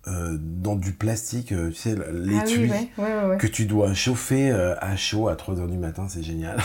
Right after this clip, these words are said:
Speaker 1: <laughs> Donc,
Speaker 2: Ouais,
Speaker 1: euh, voilà.
Speaker 2: l'été, en plus,
Speaker 1: L'été,
Speaker 2: donc,
Speaker 1: c'était
Speaker 2: euh,
Speaker 1: super. Donc, j'ai fait ça pendant deux mois,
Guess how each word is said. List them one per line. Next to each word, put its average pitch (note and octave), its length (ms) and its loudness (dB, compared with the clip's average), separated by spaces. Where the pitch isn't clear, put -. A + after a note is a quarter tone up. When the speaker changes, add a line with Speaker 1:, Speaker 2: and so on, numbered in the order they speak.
Speaker 1:
<laughs> - 320 -6
Donc, G#2 220 4
Speaker 2:
Ouais, C#3+ 80 4
Speaker 1:
euh, G2 40 6
voilà. G2 300 6
Speaker 2:
l'été, G#3+ 220 -2
en G#3+ 100 -2
plus, G#3+ 180 -6
Speaker 1:
L'été, G#2+ 300 2
Speaker 2:
donc, A#2 80 4
Speaker 1:
c'était F3+ 180 0
Speaker 2:
euh, - 140 2
Speaker 1:
super. A2 420 2
Donc, D#3+ 320 10
j'ai B2 200 8
fait B2+ 140 4
ça B2 240 4
pendant G#2+ 300 2
deux G#2 160 6
mois, A2 420 4